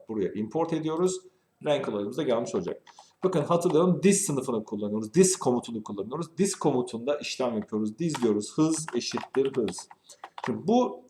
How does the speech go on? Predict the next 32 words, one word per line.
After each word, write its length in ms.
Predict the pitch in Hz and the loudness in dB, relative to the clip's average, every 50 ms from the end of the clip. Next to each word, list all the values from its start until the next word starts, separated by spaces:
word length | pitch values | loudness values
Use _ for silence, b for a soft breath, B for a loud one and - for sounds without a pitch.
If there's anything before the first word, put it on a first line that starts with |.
| _ _ | _ _
çok 200 | - 165 - - | -2 -2 -2 -2
ilginç 260 | 139 139 151 147 - | -2 -4 -4 -4 -2
bir 60 | 123 | -2
yöntem. 380 | 113 107 110 110 185 - - - B B B B B B B - _ _ | 0 0 0 2 0 0 0 -2 B B B B B B B -20 _ _
Buradaki 680 | - 143 196 202 190 214 - - 160 131 117 110 110 120 | 6 6 8 8 8 4 4 4 0 -2 -2 -2 6 8
değişkenimizi 680 | 131 131 123 127 - - 131 123 120 117 107 104 117 - | 8 8 8 4 2 2 2 2 2 0 0 0 0 -2
aldık. 500 | - - 135 139 139 135 185 185 - - | 0 0 0 2 2 2 0 -2 0 -2
Buradaki 280 | 143 147 147 - 160 | -4 -4 -4 -8 -8
hız 280 | 147 - 175 170 156 143 | 0 0 0 0 2 2
değişkeni 540 | 147 139 131 - - - 160 180 220 208 - _ - | 0 0 0 -2 -2 -2 0 2 2 0 0 _ 4
buraya 220 | 170 165 139 117 | 6 8 8 6
geliyor. 520 | 110 107 98 92 95 120 160 202 247 247 - - - _ _ _ _ _ | 6 4 2 2 2 4 2 2 2 2 0 -6 -18 _ _ _ _ _
Bununla 340 | 143 151 180 170 160 147 139 | 2 4 6 8 6 8 8
bir 60 | 143 | 8
alakası 460 | 120 113 110 107 - 104 101 - 101 | 6 6 6 2 0 -2 -4 0 0
yok. 360 | 92 92 147 214 - - - _ _ _ _ _ _ _ _ _ _ _ _ | 2 2 2 0 -2 -4 -14 _ _ _ _ _ _ _ _ _ _ _ _
Bunun 220 | 123 170 214 226 | 4 6 8 8
için 220 | 208 180 - 156 143 | 6 6 6 2 2
de 40 | - | 2
arkadaşlar 500 | - - 143 202 214 208 165 139 131 135 | 2 2 2 2 2 2 0 -4 0 4
this 340 | 196 220 214 - - - | 4 4 4 2 0 2
hız 220 | 170 147 123 110 104 | 2 2 2 2 0
diyoruz. 300 | 104 98 98 - - - - 127 | -2 -2 -2 -2 -8 -10 -14 0
This 320 | 135 214 240 220 - - - | 2 2 2 2 0 -4 6
hız 300 | - 196 220 220 196 170 | 8 10 10 10 10 8
dediğimiz 640 | 151 127 117 110 107 131 180 240 254 254 - - _ _ _ _ _ _ _ _ | 8 8 8 2 2 2 2 2 0 0 -4 -10 _ _ _ _ _ _ _ _
bu 160 | - 170 262 285 | 0 4 4 4
sınıfın 580 | - - 190 151 139 - - 120 104 95 92 | 8 6 6 6 6 4 2 0 -2 -2 -2
hız 280 | - 131 123 113 104 - | 0 0 0 2 2 -2
değişkeni. 680 | 98 98 98 - - - 113 104 123 170 220 247 - - - - _ _ _ _ _ _ _ _ _ _ _ _ - | -2 -2 -2 -6 -6 -4 -4 -2 0 0 0 0 -2 -8 -16 -20 _ _ _ _ _ _ _ _ _ _ _ _ -6
Ee, 340 | 101 110 107 107 110 107 - | -2 -2 0 0 0 0 6
buradaki 680 | 151 185 202 - 240 - - 180 135 107 - - - | 6 6 8 8 4 2 6 6 6 6 4 0 -8